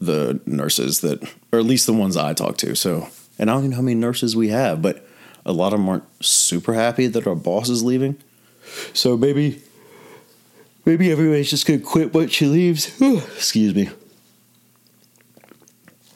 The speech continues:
You know, whatever. Um,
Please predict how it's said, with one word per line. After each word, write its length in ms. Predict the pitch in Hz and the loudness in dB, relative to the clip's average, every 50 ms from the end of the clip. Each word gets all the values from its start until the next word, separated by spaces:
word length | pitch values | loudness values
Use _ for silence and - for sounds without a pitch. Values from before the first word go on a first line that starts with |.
| - - - _ _ _ _ _ - - - - - _ - - - - - - - - - - - - - - - | -20 -20 -20 _ _ _ _ _ -18 -16 -16 -16 -16 _ -14 -12 -12 -12 -12 -14 -20 -20 -20 -20 -20 -20 -20 -12 -6
You 80 | - 98 | -4 -4
know, 100 | 92 101 - - - _ _ - - - - | -4 -4 -6 -12 -20 _ _ -20 -20 -16 -12
whatever. 460 | - 80 76 78 117 139 113 104 107 104 - - - - - - - - - - _ _ _ _ - 147 - - - - - _ _ - - - - - - _ _ _ _ _ _ _ _ - - - - - _ _ _ _ - - | -8 -6 -2 -2 -2 -2 -2 -4 -4 -6 -6 -8 -8 -10 -14 -18 -20 -20 -20 -20 _ _ _ _ -20 -20 -20 -20 -20 -20 -20 _ _ -20 -20 -20 -20 -20 -20 _ _ _ _ _ _ _ _ -20 -20 -20 -20 -20 _ _ _ _ -16 -8
Um, 340 | - 104 95 95 92 90 | -6 -2 -2 -2 -2 -2